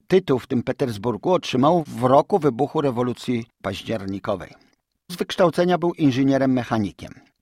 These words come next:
Będąc jeszcze we Lwowie, działał w Związku Strzeleckim,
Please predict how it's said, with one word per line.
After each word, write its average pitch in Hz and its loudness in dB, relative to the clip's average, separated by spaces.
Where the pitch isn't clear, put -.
Będąc 160 4
jeszcze 147 0
we 131 2
Lwowie, 135 0
działał 117 0
w 98 -10
Związku 123 -2
Strzeleckim, 151 -2